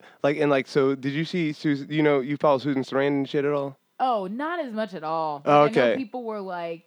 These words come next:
Speaker 2: super supporting her 'cause she, did she get arrested?
Speaker 1: No, people got, yeah, she did get arrested.
Speaker 2: Right, okay.
Speaker 1: Um, but people are also, like, super mad at her because, like, during the election, she was like, "Hillary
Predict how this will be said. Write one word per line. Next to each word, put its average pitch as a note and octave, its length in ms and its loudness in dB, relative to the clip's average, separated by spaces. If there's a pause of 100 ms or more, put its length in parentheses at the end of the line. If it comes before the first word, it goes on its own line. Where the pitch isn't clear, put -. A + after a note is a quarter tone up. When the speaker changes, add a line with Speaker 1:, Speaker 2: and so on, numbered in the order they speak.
(120)
Speaker 2:
super F#3+ 260 -14
supporting F3+ 460 -12
her F3+ 400 -10
'cause E3 140 -14 (100)
she, F3+ 200 -16
did F#3+ 260 -18
she G4+ 100 -8
get A#4+ 160 -2
arrested? B4 180 -4
Speaker 1:
No, G3+ 160 6
people G#3+ 280 2
got, G3 180 2
yeah, E3 160 4
she - 160 -4
did G#3+ 160 4
get G#3 120 4
arrested. B2 600 4
Speaker 2:
Right, G3+ 100 -8
okay. G3 320 -14
Speaker 1:
Um, B2 300 4
but C3+ 140 -2
people F3 240 0
are D3+ 60 6
also, D3 260 4
like, A#2+ 120 -2
super F3+ 400 2
mad C3+ 300 4
at A#2 120 2
her A2 180 2
because, A2 400 -6
like, G#2+ 180 0
during B2 220 0
the A#2+ 60 0
election, A#2 380 -2
she A#2 100 -6
was G#2+ 140 -2
like, G2+ 160 0
"Hillary A2 480 -2